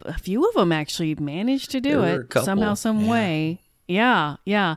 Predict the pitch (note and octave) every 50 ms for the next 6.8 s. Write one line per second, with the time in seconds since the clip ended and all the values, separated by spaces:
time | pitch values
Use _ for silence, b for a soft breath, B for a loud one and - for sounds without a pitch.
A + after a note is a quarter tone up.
0 | - - F3+ F3 F3 E3+ - - - A3+ A3 G#3+ G#3 B3 B3+ - - C4+ C4+ C#4
1 | C4+ C#4+ C#4+ C#4+ C4 - D4 D4 D4+ D4+ D4+ E4+ F4+ - D#4+ - - - F3+ E3
2 | E3 E3 E3 D#3+ D3+ D3+ - - - - - - G#2 G#2 G#2+ C#3+ D3 D3 D3 A2
3 | A#2+ A#2+ A2+ G#2 A#2+ C3 C#3 C3 B2 A#2+ A#2 A2 A#2+ C#3 C#3 - - A2 A#2 A#2
4 | - - - G#2 - - F#2+ F#2 G2 G2 G2+ F2+ - - - F2+ F#2+ F2+ - -
5 | F2 F2 F2 F2+ E2+ - - - - - F2 F2 F2+ F2+ F2+ F2+ F2+ F#2 - -
6 | F#2 F#2 F#2 - G#2 F2+ F2+ F#2+ G2 F#2+ G2+ G#2+ - - -